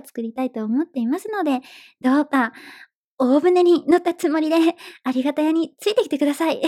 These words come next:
<laughs> まあ、大船とは言ったもののね。<laughs> あの、まあ、正直、ボロ船みたいなもんなんですけど。<laughs> まあまあ、頑張ります。これからも楽しく愉快に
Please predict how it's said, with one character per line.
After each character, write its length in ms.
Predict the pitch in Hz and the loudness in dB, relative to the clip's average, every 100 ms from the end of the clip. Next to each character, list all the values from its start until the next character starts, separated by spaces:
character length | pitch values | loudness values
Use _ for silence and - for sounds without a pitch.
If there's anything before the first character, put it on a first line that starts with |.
| - 440 370 480 - - 855 | -2 -2 -4 -6 -10 -6 -6
<laughs> 720 | 740 659 359 339 339 508 320 | -6 -10 -4 -2 -2 -8 -6
ま 80 | 240 | -2
あ、 80 | |
大 180 | 269 302 | 0 0
船 240 | 269 302 302 | 2 2 2
と 140 | 311 | 0
は 100 | 277 | 0
言 140 | 240 | 0
っ 40 | 247 | -2
た 120 | 254 | -2
も 140 | 240 | 0
の 160 | 240 247 | 0 -2
の 80 | 233 | 0
ね。 340 | 269 320 311 294 294 311 330 - _ | 2 2 0 -8 -2 -2 -2 -12 _
<laughs> 600 | _ _ 571 587 480 330 | _ _ -14 -12 -12 -6
あ 100 | 240 | -2
の、 480 | 214 208 202 202 208 | -2 -2 -4 -6 -8
ま 420 | 147 233 226 208 | -6 -4 -4 -2
あ、 220 | 262 - - - - - - - - - - - - - 226 | -2 -4 -16 -20 -20 -18 -20 -20 -20 -20 -20 -20 -20 -16 -8
正 160 | 269 | -4
直、 420 | 262 269 233 214 - _ _ | -2 -2 -6 -8 -12 _ _
ボ 220 | 214 233 | 0 2
ロ 100 | 233 | 2
船 300 | 220 226 226 | 2 0 0
み 140 | 233 247 | -2 -2
た 100 | 208 | -4
い 40 | |
な 80 | 202 | -4
も 120 | 214 | -4
ん 40 | |
な 80 | 208 | -4
ん 40 | 208 | -6
で 100 | 220 | -8
す 60 | |
け 140 | - 220 | -8 0
ど。 80 | 285 | 4
<laughs> 1700 | 311 349 359 359 370 - - - - - _ - 932 906 807 698 339 | 8 6 6 0 0 -2 -4 -6 -8 -8 _ -6 -4 -2 -4 -6 0
ま 140 | 330 | 2
あ 40 | |
ま 120 | 285 269 | 2 0
あ、 60 | |
頑 180 | 254 277 | 0 2
張 120 | 269 | 4
り 120 | 302 294 | 4 2
ま 140 | 427 | 0
す。 180 | 359 262 | -2 -2
こ 100 | 320 | 0
れ 100 | 262 | 0
か 100 | 277 | 0
ら 200 | 262 262 | 0 0
も 40 | |
楽 220 | 262 254 302 | 0 0 0
し 160 | - | -2
く 280 | - 240 - | -2 -2 -2
愉 100 | 285 | -8
快 260 | 294 427 392 | -2 0 4
に 280 | 269 233 | 2 0